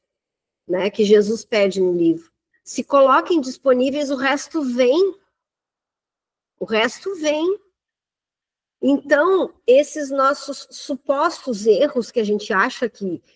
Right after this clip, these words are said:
que tá cometendo e fica com medo de se expor por causa da crença do não merecimento, da crença do julgamento do outro,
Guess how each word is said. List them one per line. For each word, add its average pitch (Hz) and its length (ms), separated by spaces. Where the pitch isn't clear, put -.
que 190 80
tá - 300
cometendo 220 880
e 214 60
fica 247 260
com 262 160
medo 240 420
de 208 120
se - 140
expor 226 680
por 233 100
causa 247 260
da 247 140
crença 262 640
do 226 160
não 226 120
merecimento, 240 1120
da 214 160
crença 226 460
do 214 100
julgamento 208 560
do 226 140
outro, 240 960